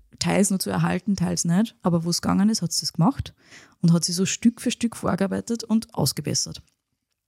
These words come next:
Wirtschaftlich ist das ganze Ding wirklich nicht gut dagestanden. Also die Ertragsmengen waren im Keller.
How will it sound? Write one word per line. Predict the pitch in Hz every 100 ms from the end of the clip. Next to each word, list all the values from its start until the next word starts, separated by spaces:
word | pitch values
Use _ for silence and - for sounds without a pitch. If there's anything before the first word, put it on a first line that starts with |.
| _
Wirtschaftlich | - 220 - 202 220 196
ist | -
das | 190
ganze | 180 185 190
Ding | 185 185 226 - - -
wirklich | 151 151 180 175 170
nicht | 170 - -
gut | 165 -
dagestanden. | 160 - 135 - 180
Also | 151 160
die | 170
Ertragsmengen | 151 160 175 - 170 175 180
waren | 170
im | 170
Keller. | 175 170 196